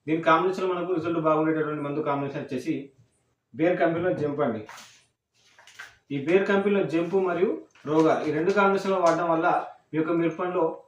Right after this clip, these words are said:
పై ముడతను కంట్రోల్ చేసుకునే అవకాశం ఉంటుంది, కొంతవరకు నల్లిని కూడా కంట్రోల్ చేసుకునే అవకాశం ఉంటుంది. కాబట్టి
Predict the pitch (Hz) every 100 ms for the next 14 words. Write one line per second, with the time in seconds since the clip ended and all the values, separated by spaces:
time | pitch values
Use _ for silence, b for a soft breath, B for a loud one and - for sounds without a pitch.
0 | _ 147 165 190 190 180 170 165 170 160
1 | 165 151 151 160 160 156 160 165 - -
2 | _ 151 156 170 170 180 160 170 185 180
3 | 156 156 160 156 156 147 147 156 151 143
4 | 151 147 139 139 165